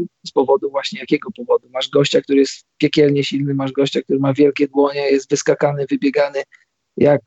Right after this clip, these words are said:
jak pie-, pies łańcuchowy chce cię zagryźć w obronie i zniszczyć w ataku, więc dlaczego nie chciałbyś pomóc mu się rozwijać i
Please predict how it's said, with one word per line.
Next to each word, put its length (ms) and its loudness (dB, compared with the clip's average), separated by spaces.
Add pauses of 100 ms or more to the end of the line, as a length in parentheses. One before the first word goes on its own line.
(120)
jak 180 4 (140)
pie-, 200 4 (120)
pies 220 2
łańcuchowy 520 -2
chce 140 -6
cię 140 -4
zagryźć 360 -2
w 40 -14
obronie 320 -4
i 100 -4
zniszczyć 320 -14
w 60 -6
ataku, 480 0
więc 160 -20
dlaczego 440 2 (100)
nie 140 -2
chciałbyś 380 -2
pomóc 340 -4
mu 100 -12
się 140 0
rozwijać 520 4
i 120 -2